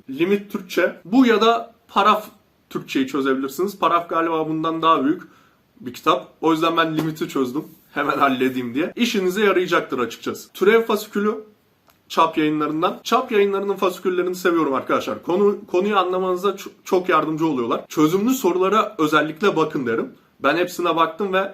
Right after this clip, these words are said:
konunun kalıp sorularında hiç takılmadım. eis üçüncü kitap, türev integral falan var içinde.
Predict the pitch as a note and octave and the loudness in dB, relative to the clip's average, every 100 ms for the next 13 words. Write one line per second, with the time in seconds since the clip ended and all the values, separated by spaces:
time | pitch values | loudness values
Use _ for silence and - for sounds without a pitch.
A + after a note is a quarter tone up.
0 | - D#3+ D#3 G3+ A#3+ - F3 B3+ A3 F#3 | -6 -2 0 2 0 0 0 0 0 0
1 | G3+ G#3+ C4 C4 G#3+ - F#3 D#3+ C3 G#2 | 0 -2 -4 -4 -6 -4 -2 -2 -4 -6
2 | - _ - E3+ G3+ G3 E3 F#3 F3 F#3 | -14 _ 0 2 2 0 -4 -4 -4 -6
3 | - - E3+ F3 - _ _ - E3 E3 | -8 -2 -2 -2 -10 _ _ 0 2 2
4 | D#3 D#3 D3+ D3 D3 D#3 E3 D#3+ D#3+ F3 | 0 0 0 0 0 -2 -2 -4 -4 -4
5 | F3+ F#3+ | -2 -4